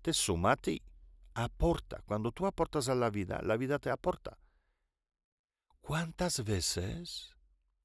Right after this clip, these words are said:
no ocurre que exiges de la vida, o esperas, o tienes fantasía que la vida haga algo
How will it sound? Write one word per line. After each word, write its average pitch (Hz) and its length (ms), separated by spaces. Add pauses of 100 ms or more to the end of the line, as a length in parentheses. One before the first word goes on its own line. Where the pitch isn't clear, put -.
(340)
no 113 180
ocurre 95 640 (520)
que 131 120
exiges 156 580
de 117 140
la 104 140
vida, 92 580
o 120 180
esperas, 120 960
o - 80
tienes 120 340
fantasía 123 840 (280)
que 123 120
la 123 160
vida 131 480
haga 120 280
algo 123 480